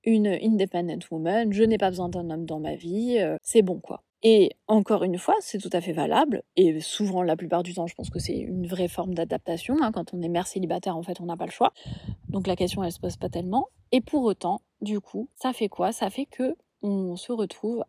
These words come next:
à ne pas oser demander de l'aide, ne pas oser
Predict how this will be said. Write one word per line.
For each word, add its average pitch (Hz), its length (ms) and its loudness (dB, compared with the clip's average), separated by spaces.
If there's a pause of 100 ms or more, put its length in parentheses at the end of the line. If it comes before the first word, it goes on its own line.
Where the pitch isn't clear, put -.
à 208 220 0 (100)
ne 208 200 0
pas - 340 0
oser 208 520 0 (120)
demander 175 460 0
de 165 100 -2
l'aide, 160 400 -4 (140)
ne 214 180 6
pas 240 320 2
oser 190 400 2